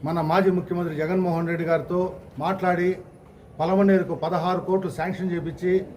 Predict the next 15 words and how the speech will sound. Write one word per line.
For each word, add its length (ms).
ఈ 60
యొక్క 180
ప్రభుత్వ 420
బిల్డింగ్ 300
కట్టడం 280
జరిగింది. 480
ఈరోజు 320
ఈ 100
ప్రెస్ 260
మీట్ 180
పెట్టడం 280
జ-, 260
ఎందుకంటే 880
ఆ 160
రోజు 480